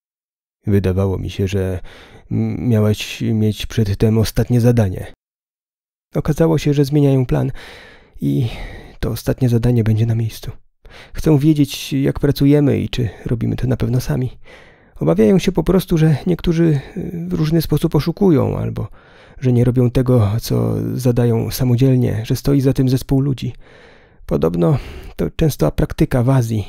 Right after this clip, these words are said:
gdzie cały zespół pracuje, żeby wysłać jednego do U S A, a potem okazuje się przeciętny. A oni szukają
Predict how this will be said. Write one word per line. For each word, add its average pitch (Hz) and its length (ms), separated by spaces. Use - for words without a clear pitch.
gdzie 117 200
cały 123 220
zespół 120 300
pracuje, 120 460
żeby 117 300
wysłać - 360
jednego 120 380
do - 120
U 151 100
S 127 180
A, 117 280
a 117 120
potem 123 260
okazuje 120 380
się 139 120
przeciętny. - 540
A 143 120
oni 160 200
szukają 156 440